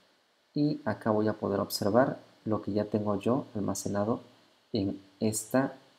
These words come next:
em, opción o en esta área. Vamos a ver cómo podemos observar la vista previa de lo que estamos realizando.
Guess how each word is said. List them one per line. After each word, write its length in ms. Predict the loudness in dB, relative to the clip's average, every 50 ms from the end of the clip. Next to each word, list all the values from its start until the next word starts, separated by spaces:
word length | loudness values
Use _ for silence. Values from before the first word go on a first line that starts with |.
| _ _ _ _ _ _ _ _ _ _ _ _ _ _ _ _ _ -2
em, 480 | 0 2 2 2 2 0 -2 -4 -6 -8 -12 -20 -20 _ _ _
opción 600 | _ 0 0 0 0 2 2 4 4 2 0 -2 -4 -2
o 140 | 0 2 2
en 120 | 2 2 0
esta 420 | -2 -2 0 0 0 0 0 -4 -2
área. 400 | 0 0 2 2 2 0 0 -4 -8 -14 -20 _ _ _ _ _ _ _ _
Vamos 240 | -8 -8 -8 -6 -4
a 60 | -2
ver 280 | 2 2 2 2 2 0
cómo 280 | -2 -2 -2 -2 0 0
podemos 560 | 0 2 2 2 0 0 -2 -4 -8 -8 -14 -20 -20 -20 _ _ _ _ _
observar 720 | -2 0 0 0 0 0 2 6 8 8 8 6 4 -2 -8 -18 -20 _ _ _ _ _ _
la 120 | 2 4
vista 320 | 4 4 2 0 0 -2 0
previa 440 | 4 6 6 8 8 6 4 2 2
de 60 | 0
lo 140 | 0 -2 -4
que 60 | -8
estamos 340 | -6 -4 -4 -4 -2 -4 -4
realizando. 680 | -4 -4 -2 0 2 2 2 2 2 0 0 -2 -2